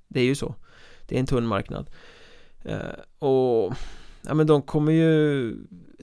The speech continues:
Väsby spetsspelare måste leverera. Så är det ju. För där bakom har de kanske inte bredden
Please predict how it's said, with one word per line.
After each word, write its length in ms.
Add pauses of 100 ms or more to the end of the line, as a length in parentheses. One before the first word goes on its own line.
(120)
Väsby 360
spetsspelare 680
måste 360
leverera. 500 (960)
Så 160
är 140
det 60
ju. 160
För 120
där 80
bakom 520 (280)
har 180
de 80
kanske 260
inte 160
bredden 520